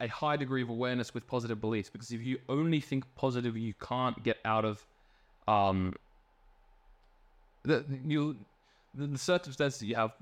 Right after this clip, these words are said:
you'll never just be positive, right? If you're only thinking positive, then you refuse to or neglect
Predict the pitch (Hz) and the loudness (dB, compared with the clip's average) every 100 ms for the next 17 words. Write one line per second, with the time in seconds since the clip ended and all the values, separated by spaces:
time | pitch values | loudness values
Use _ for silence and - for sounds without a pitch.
0 | 120 123 127 120 113 107 98 101 104 92 | -8 -4 0 0 0 0 -2 -2 -2 -2
1 | - 110 - - _ _ _ _ _ - | 0 0 -2 -10 _ _ _ _ _ -8
2 | 131 131 143 170 156 147 127 131 127 120 | -2 2 2 2 2 0 -2 -2 -2 0
3 | 120 143 - 123 117 117 120 120 117 - | -2 -4 -2 -2 0 0 0 0 0 -4
4 | _ _ _ - 123 117 135 139 143 139 | _ _ _ -6 -4 -4 -2 0 0 -2
5 | - - - 123 117 113 - _ _ _ | -6 -10 -2 0 2 0 -6 _ _ _
6 | _ _ 117 113 110 104 135 170 120 - | _ _ 0 4 4 2 4 2 2 -6
7 | - | -20